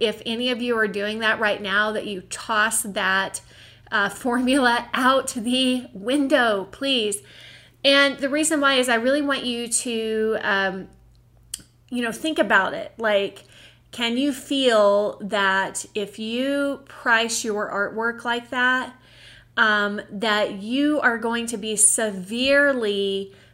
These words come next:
limiting your financial, your ability to, your ability to be financially, um, successful and to grow financially if you stick with that formula? Okay. Um,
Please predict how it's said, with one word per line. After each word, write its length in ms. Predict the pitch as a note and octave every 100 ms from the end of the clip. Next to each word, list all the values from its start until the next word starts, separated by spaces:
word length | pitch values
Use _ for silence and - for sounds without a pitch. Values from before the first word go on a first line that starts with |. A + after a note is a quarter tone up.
| -
limiting 1120 | G3 A3 B3+ C4 B3 - A3 F#3+ F#3+ F#3+ F#3+ - _ -
your 540 | G3+ G#3+ G3+ F#3+ A3
financial, 920 | A3+ A3+ A#3 A3+ A#3+ B3+ - A3 G#3
your 180 | G3+ A3
ability 440 | G#3+ B3 C4+ A#3
to, 420 | A3+ A3 G#3 - G3+
your 160 | A3+
ability 440 | A#3 C4 D#4 C4+ A3
to 80 |
be 140 | G3+ A3+
financially, 1000 | A3+ G#3+ G3+ G#3+ A3 A#3 G3+ G3 F#3 F3+ - - - -
um, 180 | G#3 F#3+
successful 720 | A#3 - - D#4+ E4 A#3 G3+
and 200 | G3+ G3+
to 100 | G3+
grow 520 | F3 F3 G#3 C4+ D#4
financially 960 | D4+ G3+ F#3 E3 E3+ - - E3+ E3+
if 160 | G3 -
you 120 | G#3
stick 520 | - - - G#3+ G#3 -
with 300 | G3+ G#3 -
that 380 | F#3 E3+ - -
formula? 720 | - A#3 A#3+ A3 D#3 G2+ F#3 - - - - -
Okay. 500 | F#3+ G#3+ G3+ G#3+ G#3+
Um, 540 | G#3 G3+ G3 G3 G3